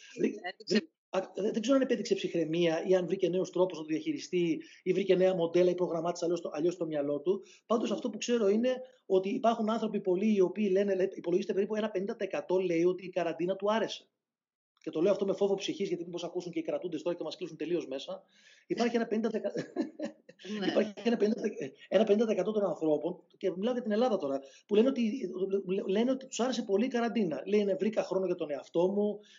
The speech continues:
Speaker 1: διάβασα τα βιβλία μου, αφοσιώθηκα στην αγάπη μου, έβγαζα βόλτα το σκύλο μου, έλεγα στην κίνηση και να κάνω να πάω από το ένα σημείο στο άλλο σε δύο ώρες και να αποσπάσουν τα νεύρα μου".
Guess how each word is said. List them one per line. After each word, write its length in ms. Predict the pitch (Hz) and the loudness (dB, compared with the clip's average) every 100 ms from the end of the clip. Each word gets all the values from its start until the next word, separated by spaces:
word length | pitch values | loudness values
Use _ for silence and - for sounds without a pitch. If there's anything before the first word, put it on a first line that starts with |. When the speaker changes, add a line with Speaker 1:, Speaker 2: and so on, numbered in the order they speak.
| - | -8
Speaker 1:
διάβασα 440 | 135 196 196 180 | 6 6 6 0
τα 100 | 170 | 0
βιβλία 420 | 135 120 147 185 | -4 -2 4 6
μου, 200 | 190 190 | 6 2
αφοσιώθηκα 600 | 190 165 143 165 190 185 | 2 0 0 0 2 -2
στην 180 | - 160 | -4 -6
αγάπη 380 | 131 135 156 185 | -6 -4 0 0
μου, 300 | 180 185 180 - - | 2 0 0 -6 0
έβγαζα 380 | 175 196 196 165 | 4 4 4 2
βόλτα 220 | 180 185 | 2 2
το 100 | 170 | -4
σκύλο 400 | - - 151 180 | -8 -6 0 0
μου, 320 | 180 185 180 - - _ | 2 0 0 -4 -20 _
έλεγα 220 | 202 196 | -2 -2
στην 160 | 160 180 | -2 -4
κίνηση 360 | 156 190 170 180 | -2 0 0 -2
και 80 | |
να 120 | 170 160 | -2 -2
κάνω 220 | 175 175 | -4 -4
να 140 | 160 | -2
πάω 120 | - | 2
από 100 | 170 | 0
το 60 | 175 | 0
ένα 100 | 170 | -6
σημείο 240 | - 170 | -6 -6
στο 140 | 160 165 | -2 0
άλλο 140 | 170 165 | 0 -2
σε 120 | 151 | -4
δύο 280 | 165 160 151 | -2 0 2
ώρες 200 | 165 - | 0 -2
και 80 | 147 | -8
να 80 | |
αποσπάσουν 360 | 135 - 170 151 | -8 -6 -6 -4
τα 140 | 131 | -8
νεύρα 320 | 120 143 165 180 | -6 -4 -2 -2
μου". 360 | 190 190 185 | -2 -2 -6